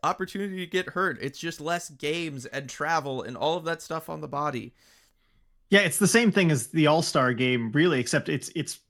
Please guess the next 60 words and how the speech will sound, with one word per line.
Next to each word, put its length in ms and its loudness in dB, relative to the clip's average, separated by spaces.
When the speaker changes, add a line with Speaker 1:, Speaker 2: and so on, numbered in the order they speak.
Speaker 2:
tougher 400 2
on 180 0
you, 120 -2
really. 520 -2
Speaker 1:
<laughs> 60 -4
Yeah, 200 6
'cause 40 -4
Speaker 2:
You 140 2
know, 60 -2
Speaker 1:
they're 100 2
Speaker 2:
'cause 80 2
Speaker 1:
actually, 340 2
Speaker 2:
the 80 6
guys 160 4
Speaker 1:
like, 100 2
Speaker 2:
are 40 0
Speaker 1:
competing 380 0
Speaker 2:
be 60 2
Speaker 1:
hard. 100 0
Speaker 2:
trying. 320 -2
Speaker 1:
Yeah. 340 2
Speaker 2:
And 160 0
yes, 200 -2
it's 140 -6
fun 220 0
to 60 -4
see 220 0
them 280 0
representing 480 2
their 120 -2
country, 400 0
but 220 -4
as 120 -4
far, 280 2
if 200 -4
you're 140 4
just 200 -2
looking 320 -2
for 360 -4
the 80 0
best 300 2
result 340 0
in 60 0
the 140 0
N 80 2
H 240 0
L 120 2
possible 600 0
and 120 -8
potentially 380 -4
a 40 -6
Stanley 360 -2
Cup, 320 0
you 120 2
don't 280 2
want 200 2
guys 240 0
going 280 -2
to 60 -12
this. 280 -14